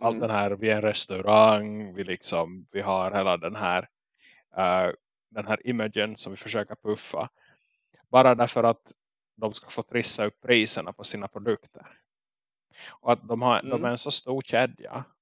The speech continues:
Speaker 1: De är den överlägset största matkedjan i Finland, så vitt jag vet. Ehm, att de, om någon skulle ha råd att ha mycket lägre priser.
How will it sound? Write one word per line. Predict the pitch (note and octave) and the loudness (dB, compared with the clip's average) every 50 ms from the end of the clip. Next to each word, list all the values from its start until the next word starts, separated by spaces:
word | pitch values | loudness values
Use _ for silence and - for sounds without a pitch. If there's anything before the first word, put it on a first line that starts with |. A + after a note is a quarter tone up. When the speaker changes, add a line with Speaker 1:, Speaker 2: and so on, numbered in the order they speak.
| _ _ _ _ - | _ _ _ _ -10
Speaker 1:
De | A2 A2 | -4 -2
är | A2 G#2+ | 0 0
den | G2+ G2+ G2+ A2+ A2 - | -2 -2 -6 -8 -6 -4
överlägset | - B2+ B2+ C#3+ C3+ B2 A#2 A#2 - - - | -4 -2 2 4 4 4 4 2 0 -6 -10
största | - - A2+ - - - A2+ | -6 -6 -6 -6 -6 -6 -6
matkedjan | G#2 G#2 G#2+ G#2+ A2 A2 _ - - G#2 F#2+ F2+ F#2 E2+ E2+ E2+ | -2 0 2 2 2 2 _ -4 -2 -2 -2 -2 -4 -10 -10 -10
i | |
Finland, | - - A2 A2 G2+ G2 G#2 C#2+ A1 - - - C3 _ _ | -10 -6 -4 -4 -4 -6 -10 -16 -16 -18 -18 -18 -20 _ _
så | - - A2 | -18 -12 -8
vitt | F#2+ - - | -8 -6 -4
jag | - G#2 F2+ | -2 -4 -4
vet. | - - - - - _ _ _ _ _ - - - - - - _ - - | -4 -8 -14 -20 -20 _ _ _ _ _ -20 -20 -20 -20 -20 -20 _ 0 4
Ehm, | G#2+ G#2 G2+ G2+ G2+ G2+ G2+ G2 - _ _ _ _ _ _ _ _ _ _ _ _ | 6 6 6 4 2 -2 -6 -12 -14 _ _ _ _ _ _ _ _ _ _ _ _
att | - A2+ A#2 - - - | -2 -2 -2 -2 -4 -18
de, | G#2+ G#2 A#2+ B2 C3+ C3+ C#3+ C3 | -6 0 2 4 4 4 2 -2
om | - A#2 A#2+ B2 | -4 -4 -2 0
någon | A#2+ A#2+ A#2+ | 0 0 0
skulle | - - - B2 A2 | 0 -4 -6 -6 -2
ha | A#2 A2+ A2+ | -2 0 0
råd | A#2+ C#3 D#3 D3+ A#2+ F2+ B1 - - - - | 2 4 4 6 6 4 2 0 -2 -6 -10
att | - A2+ - - | -14 -14 -12 -12
ha | G#2+ | -12
mycket | G#2+ A2 C3+ F3 F#3+ - - - G#2 | -10 -6 -4 -4 -4 -4 -4 -4 -4
lägre | F#2 - D#2 D#2 - - - - | -2 -4 -4 -6 -6 -8 -12 -18
priser. | _ - - F#2 D#2 - - - - - | _ -10 -8 -8 -8 -8 -10 -12 -14 -16